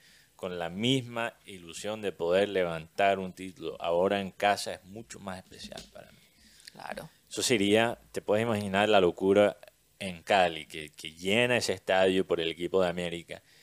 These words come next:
Speaker 1: Se imagínense si Catalina Usme, después de la campaña que tuvo en el Mundial de Mayores, gana una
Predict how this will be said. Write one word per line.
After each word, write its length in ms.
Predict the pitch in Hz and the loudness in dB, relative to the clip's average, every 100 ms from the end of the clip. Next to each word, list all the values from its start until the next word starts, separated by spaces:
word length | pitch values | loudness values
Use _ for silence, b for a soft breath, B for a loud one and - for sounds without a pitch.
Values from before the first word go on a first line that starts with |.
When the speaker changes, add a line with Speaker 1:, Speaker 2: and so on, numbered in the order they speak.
| b | b
Speaker 1:
Se 120 | - 92 | -12 -8
imagínense 800 | 87 87 104 117 104 98 92 - | -6 -4 -2 -2 0 4 4 2
si 240 | - 98 90 | -4 -4 -2
Catalina 480 | 90 87 95 110 104 | -2 -2 -4 0 0
Usme, 300 | 95 98 95 | -2 -4 -6
después 360 | 85 92 95 | -4 -2 -2
de 80 | 104 | -2
la 120 | 95 | -2
campaña 440 | 90 82 92 98 98 | -4 -4 -4 -4 -6
que 100 | 90 | -8
tuvo 320 | - 92 95 | -4 -2 -2
en 60 | 95 | -4
el 100 | 87 | -8
Mundial 460 | 85 85 87 90 | -12 -6 -2 -2
de 60 | 92 | -2
Mayores, 540 | 90 87 87 87 85 b b b | -2 0 0 0 -4 b b b
gana 680 | 95 92 104 120 143 170 175 b b b - | -14 2 4 6 6 4 2 b b b -4
una 320 | 113 143 | 0 4